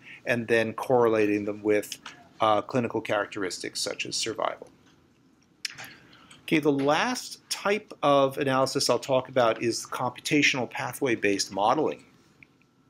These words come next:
So here, again, you apply a list of altered entities that you care about, genes, proteins, R N As, to, uh, biological pathways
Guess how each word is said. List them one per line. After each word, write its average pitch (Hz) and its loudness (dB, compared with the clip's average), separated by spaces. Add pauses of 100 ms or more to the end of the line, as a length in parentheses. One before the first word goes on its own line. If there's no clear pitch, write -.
(560)
So 160 2
here, 196 2
again, 151 -2
you 135 -2
apply 131 0
a 127 0
list 127 -4
of 117 -4
altered 120 0 (280)
entities 120 -2
that 101 -4
you 101 -4
care 143 0
about, 156 0 (220)
genes, 107 -10
proteins, 104 -4
R 101 -4
N 107 -4
As, 143 2 (500)
to, 135 4
uh, 117 4
biological 120 2
pathways 151 -2